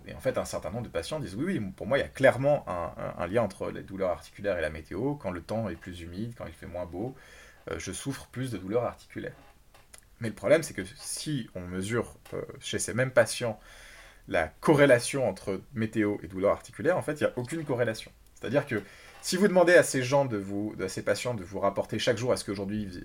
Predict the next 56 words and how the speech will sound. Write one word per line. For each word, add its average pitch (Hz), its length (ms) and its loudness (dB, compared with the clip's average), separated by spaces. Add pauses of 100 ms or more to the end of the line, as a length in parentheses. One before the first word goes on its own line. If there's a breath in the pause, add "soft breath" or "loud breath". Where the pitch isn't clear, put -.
est-ce - 180 -12
qu'aujourd'hui 104 320 -4
vous 98 80 -4
avez 90 80 -2
des 95 100 -2
douleurs 101 180 2
articulaires - 380 -2
et 98 40 2
que 95 60 -12
vous 87 60 -10
regardez 90 220 -2
la 85 100 -2
météo, 95 220 -4
vous 107 40 -4
faites 101 140 -6
la 87 80 -2
corrélation, 92 380 -2
il 143 40 -2
n'y 117 40 4
a 85 60 2
rien, 131 300 -2
mais 104 160 -2
eux 175 80 6
sont 156 180 0
persuadés 123 460 2
de 143 100 -4
voir 113 180 6
une 107 80 -4
corrélation 104 480 -2
dans 123 80 -4
leur 87 140 -2
propre 117 220 -2
expérience 101 600 -2 (500 loud breath)
entre 107 240 -4
douleurs 104 360 2
articulaires - 580 -6 (100)
et 95 60 -12
météo. 92 340 -8 (100)
Et - 60 -2
là 131 80 8
aussi, 135 180 4
c'est 131 120 6
assez 110 180 4
intéressant 107 440 2
de, 87 300 -6
de 87 120 -10
trou-, - 220 -16
d'expliquer 98 440 -2
un 98 80 6
peu 117 140 -6
ce, 87 240 -8
cette - 180 -8
déconnexion 98 640 -4
entre 92 240 -12
l'expérience 98 560 -2
personnelle 104 560 -2